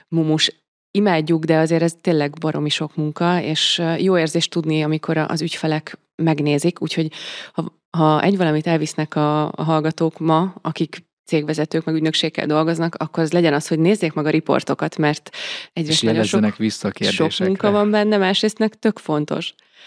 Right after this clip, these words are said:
Speaker 2: Igen.
Speaker 1: Öm, és milyen időközönként érdemes az adatokra ránézni, meg elemezni őket? És ez ugye más marketingesként, meg más mondjuk vezetőként. Mit,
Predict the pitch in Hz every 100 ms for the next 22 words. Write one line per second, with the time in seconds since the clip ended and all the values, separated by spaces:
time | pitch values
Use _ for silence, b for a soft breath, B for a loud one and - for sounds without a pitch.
0 | B - 185 180 170 175 175 - _ -
1 | 185 - - 220 208 190 185 175 165 175
2 | 160 160 165 160 - 160 156 156 160 -
3 | - 160 160 165 160 - 160 156 156 151
4 | 151 151 160 156 156 156 151 147 147 156
5 | - 156 160 - 165 - _ _ _ _
6 | _ - 180 165 170 170 160 160 - _
7 | - 165 202 190 190 185 - 175 170 160
8 | 151 151 - 156 - 147 147 - - -
9 | - - B B B B B _ - 175